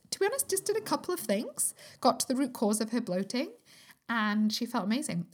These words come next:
I also had another client recently who'd just been constipated since she was a child. So always struggled with constipation, remember, has early memories of being constipated, tried all the things, all the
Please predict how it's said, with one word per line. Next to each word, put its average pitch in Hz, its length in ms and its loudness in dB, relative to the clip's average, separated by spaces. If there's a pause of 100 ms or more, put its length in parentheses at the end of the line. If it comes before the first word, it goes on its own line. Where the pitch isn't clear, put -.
I 247 100 4
also 247 200 2
had 226 100 -2
another 220 220 0
client 202 360 -2 (340)
recently 220 340 2
who'd 214 140 2
just 247 140 2
been 226 120 0
constipated 285 800 -2
since 277 180 -2
she - 120 -2
was 262 120 0
a - 60 0
child. 294 460 0 (460)
So - 320 2
always 226 260 4
struggled 226 240 0
with 220 100 0
constipation, 202 640 -2
remember, 214 420 2
has 214 340 -4
early 277 220 4
memories 202 400 0
of 202 80 -6
being 208 180 -2
constipated, 196 600 -4 (320)
tried 233 320 -2 (320)
all 269 220 12
the 233 80 4
things, - 460 -8 (280)
all 214 400 8
the 180 340 2